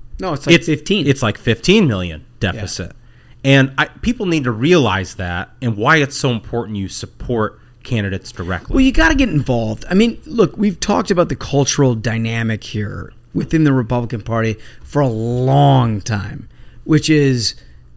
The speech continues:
Speaker 1: a liberal gets pissed off and they donate five bucks on ActBlue. A conservative gets pick-, pissed off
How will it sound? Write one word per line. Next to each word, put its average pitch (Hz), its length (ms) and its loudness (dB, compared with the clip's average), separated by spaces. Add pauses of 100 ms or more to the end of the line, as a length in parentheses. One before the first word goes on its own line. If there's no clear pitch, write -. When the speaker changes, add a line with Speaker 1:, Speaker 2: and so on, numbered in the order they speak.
(300)
Speaker 1:
a 139 100 2
liberal 170 380 6
gets 160 240 0
pissed 143 340 0
off 107 600 -2
and 127 100 0
they 123 80 2
donate 120 500 -2
five 117 280 -4
bucks 113 480 -4
on 120 100 -2
ActBlue. 104 560 -4 (800)
A 127 80 -2
conservative 165 640 2
gets - 180 -8
pick-, - 480 -4
pissed 131 380 0
off 107 440 -2